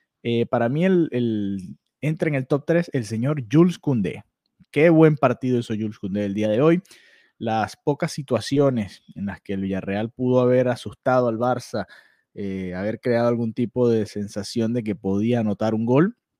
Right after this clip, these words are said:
Bueno, una, la de Morales, que la termina fallando ya con el partido tres cero al final del encuentro, pero de resto,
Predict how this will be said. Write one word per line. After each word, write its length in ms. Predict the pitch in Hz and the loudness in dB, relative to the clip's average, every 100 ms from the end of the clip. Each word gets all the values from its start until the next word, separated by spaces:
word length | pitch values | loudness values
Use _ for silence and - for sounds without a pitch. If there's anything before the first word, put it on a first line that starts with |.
| _ _ _ _ | _ _ _ _
Bueno, 260 | - 104 87 | -8 -6 -4
una, 300 | 98 147 180 | -2 0 0
la 220 | 131 104 | 0 -2
de 120 | 90 | -2
Morales, 440 | 85 90 101 147 139 | -6 -4 0 0 -2
que 80 | 98 | -6
la 100 | 87 | -6
termina 280 | 87 101 | -6 -6
fallando 360 | 120 98 101 113 | -4 -4 -2 -2
ya 140 | 104 | -2
con 80 | 104 | -2
el 80 | 107 | -4
partido 280 | 92 104 107 | -6 -4 -4
tres 200 | 104 98 | -4 -4
cero 180 | 117 110 | -4 -2
al 80 | 101 | -4
final 240 | 92 101 | -4 -4
del 120 | 110 | -2
encuentro, 380 | 101 120 117 143 | -2 -2 -2 -2
pero 180 | 123 101 | 0 0
de 100 | 104 | 0
resto, 420 | 151 180 - 214 | -2 0 2 0